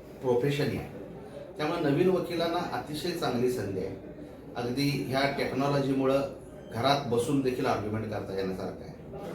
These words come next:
म्हणजे प्रवासाचं बॅरियर येणार नाही, भाषेचं बॅरियर येणार नाही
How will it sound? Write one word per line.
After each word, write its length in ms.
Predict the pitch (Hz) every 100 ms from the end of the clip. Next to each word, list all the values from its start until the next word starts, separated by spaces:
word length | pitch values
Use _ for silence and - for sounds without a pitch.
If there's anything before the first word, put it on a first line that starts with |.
| -
म्हणजे 200 | - 117
प्रवासाचं 600 | 123 123 120 120 - 127
बॅरियर 360 | 120 113 113 113
येणार 280 | 110 107 107
नाही, 140 | - - - - -
भाषेचं 440 | 101 131 123 113
बॅरियर 280 | 110 107 107
येणार 280 | 104 104 104
नाही 200 | 98